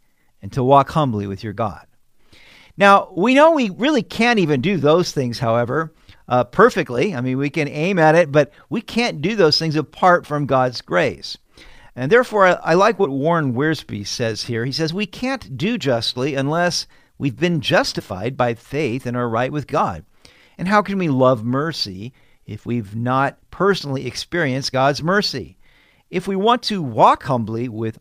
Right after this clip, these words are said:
our God, we must first bow humbly before him, confess our sins, and claim his promise of forgiveness." And so we see these things, they are good things, but we see that they really can only be done as a result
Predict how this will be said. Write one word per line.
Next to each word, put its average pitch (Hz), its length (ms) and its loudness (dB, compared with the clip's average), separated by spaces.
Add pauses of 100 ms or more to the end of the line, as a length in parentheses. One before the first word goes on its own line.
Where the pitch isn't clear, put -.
our 107 220 -6
God, 104 380 -4
we 180 140 -4
must 185 300 2
first 208 420 0
bow 160 380 4
humbly 120 400 -4
before 127 520 -2
him, 110 340 -4 (460)
confess 143 520 -2
our 220 160 4
sins, 147 580 -2 (460)
and 190 260 -6
claim 131 360 0
his 120 360 -8
promise 110 600 -8
of 117 160 -10
forgiveness." 101 800 -10 (540)
And 127 120 -8
so 208 160 2
we 214 100 0
see 202 240 -4
these 202 240 -4
things, 143 240 -2
they 139 160 2
are 147 80 4
good 175 300 0
things, 156 480 -6 (560)
but 165 140 0
we 190 120 2
see 233 220 -2
that 202 160 -4
they 175 140 2
really 240 280 0
can 165 160 -2
only 165 300 -2
be 127 160 -4
done 143 340 2
as 127 220 -6
a 139 60 -4
result 135 520 0